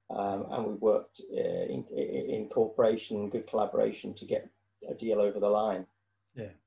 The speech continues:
Speaker 2: so very much hand in hand or alongside the
Speaker 1: Yeah,
Speaker 2: C F O
Speaker 1: absolutely.
Speaker 2: to, to bring, uh, more firepower.
Speaker 1: Yeah, abs-, ab-, absolutely. I, I focus than just the financials. When you get into an exit,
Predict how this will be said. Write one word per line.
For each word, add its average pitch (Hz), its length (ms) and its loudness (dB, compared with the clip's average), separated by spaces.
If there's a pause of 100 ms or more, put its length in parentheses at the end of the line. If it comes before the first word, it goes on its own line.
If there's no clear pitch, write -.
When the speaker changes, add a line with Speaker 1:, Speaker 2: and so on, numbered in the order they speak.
(320)
Speaker 2:
so 165 120 0
very 180 180 10
much 147 280 4
hand 139 260 2
in 113 100 -2
hand 139 340 2
or 123 160 2
alongside 120 720 0
the - 100 -6
Speaker 1:
Yeah, - 220 2
Speaker 2:
C 110 140 0
F 139 60 4
O - 20 6
Speaker 1:
absolutely. 104 320 2 (240)
Speaker 2:
to, - 40 -8 (340)
to 123 120 -4
bring, 110 420 0
uh, 104 440 0
more 104 500 0 (480)
firepower. 95 720 0 (800)
Speaker 1:
Yeah, - 160 4 (100)
abs-, - 300 -8
ab-, - 220 0
absolutely. 131 760 0
I, 113 220 4
I - 60 2 (720)
focus 147 560 4
than 110 500 0
just 123 300 0
the - 60 -4
financials. 113 800 0
When 117 140 2
you 113 80 -2
get 123 160 2
into 113 260 0
an 107 60 4
exit, - 640 -2